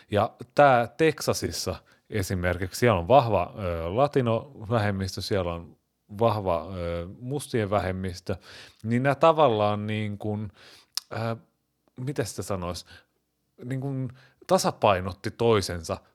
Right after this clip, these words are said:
pois, että molemmilla oli semmoinen vahva beissi siellä omassa vähemmistöryhmässä. Ja tää on tosi mielenkiintoista katsoa, että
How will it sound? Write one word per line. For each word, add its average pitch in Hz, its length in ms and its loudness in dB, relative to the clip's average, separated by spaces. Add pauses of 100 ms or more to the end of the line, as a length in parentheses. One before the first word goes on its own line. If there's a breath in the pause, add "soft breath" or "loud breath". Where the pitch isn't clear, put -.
(160)
pois, 98 320 2
että 98 140 -10
molemmilla 110 600 2
oli 95 220 2
semmoinen 98 380 -4
vahva 117 380 4
beissi 90 480 0
siellä 87 460 -4
omassa 98 480 -2 (240)
vähemmistöryhmässä. 90 1120 -6 (480 loud breath)
Ja 113 360 4 (360)
tää 139 120 2
on 135 80 -2
tosi 151 300 2
mielenkiintoista 98 680 0
katsoa, 90 520 -4
että - 140 -12